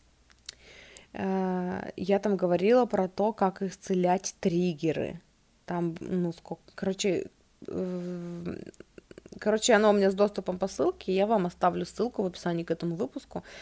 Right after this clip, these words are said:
Для тех из вас, кому интересно, как прорабатывать триггеры, когда всё подряд триггерит, Э, вот один из способов я описывала в том видео, и я вам оставлю его. Эм, просто потому что, короче, захотела.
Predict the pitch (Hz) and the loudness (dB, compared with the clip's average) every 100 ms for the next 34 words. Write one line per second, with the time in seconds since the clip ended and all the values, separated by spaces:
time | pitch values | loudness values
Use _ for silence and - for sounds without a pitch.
0 | - - 202 185 226 214 190 - 190 190 | -20 -2 2 4 4 2 0 0 0 2
1 | 196 202 185 175 180 - 175 170 165 262 | 2 -2 -2 -4 -4 0 0 0 2 0
2 | - 190 - 175 175 160 160 147 165 156 | 0 -6 -2 0 0 0 -2 -2 -4 -4
3 | - 165 160 165 165 165 160 - - - | -4 -4 -4 -4 -6 -6 -6 -6 -8 -8
4 | - - - - - - 175 175 170 165 | -14 -20 -20 -20 -4 2 2 2 0 2
5 | 180 180 180 185 180 - 190 233 202 175 | 2 2 2 2 0 0 0 0 -4 -4
6 | 175 175 - 170 - 143 139 - 165 160 | 0 -2 -2 -10 -4 -4 -2 -4 -4 -4
7 | 156 214 240 - - 170 165 - 165 170 | -4 -2 0 0 -2 -4 -4 0 0 2
8 | 160 160 - - - - - 180 _ _ | -2 -4 -4 -2 -4 -6 -8 -12 _ _
9 | _ _ _ _ - _ _ _ _ - | _ _ _ _ -20 _ _ _ _ -4
10 | 190 185 185 185 185 180 185 - - - | 0 2 2 0 -2 -4 -6 -8 -10 -12
11 | 190 190 _ _ _ _ _ _ _ _ | -16 -20 _ _ _ _ _ _ _ _
12 | _ - 240 - 190 180 180 185 175 165 | _ -4 -2 -2 -2 -2 -2 -4 -4 -4
13 | 170 - 165 170 170 - - | -4 -6 -10 -10 -8 -8 -8